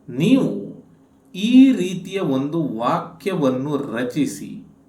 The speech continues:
ಕಾಮೆಂಟ್ ಮಾಡಬೇಕು. "ನಾನು ಏನೋ ಒಬ್ಬ ಅಲ್ಲ" ಹಾಗೂ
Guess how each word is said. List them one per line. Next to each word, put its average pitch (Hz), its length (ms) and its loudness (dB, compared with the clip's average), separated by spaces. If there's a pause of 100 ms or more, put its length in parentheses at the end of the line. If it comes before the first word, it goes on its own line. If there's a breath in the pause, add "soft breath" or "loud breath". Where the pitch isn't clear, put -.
(360)
ಕಾಮೆಂಟ್ 143 380 -2
ಮಾಡಬೇಕು. 151 500 -8 (1200)
"ನಾನು 123 760 -2 (600)
ಏನೋ 147 400 0
ಒಬ್ಬ 135 560 -2 (340)
ಅಲ್ಲ" 123 320 0 (1300)
ಹಾಗೂ 120 640 -2